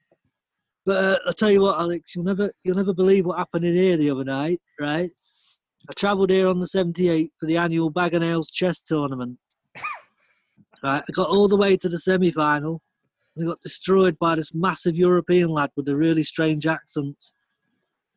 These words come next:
Uh, uh, I think it threw me, that, the accent. So I waited till the end of the tournament, which he won.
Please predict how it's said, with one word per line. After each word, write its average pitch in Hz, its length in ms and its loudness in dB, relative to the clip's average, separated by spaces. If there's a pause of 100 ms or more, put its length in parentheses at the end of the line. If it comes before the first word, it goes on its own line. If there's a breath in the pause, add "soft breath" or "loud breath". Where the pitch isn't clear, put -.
(140)
Uh, 170 60 -18
uh, - 340 -16
I 165 100 -10
think 208 220 0
it 175 140 0
threw 196 240 4
me, 160 80 0
that, 175 240 -2
the 156 80 -6
accent. 160 500 -8 (120)
So - 160 -8
I 151 80 0
waited 196 420 0
till 175 160 0
the 165 140 4
end 180 160 0
of 165 40 0
the 151 60 -8
tournament, 147 560 -2
which 147 200 -6
he 165 200 2
won. 147 320 2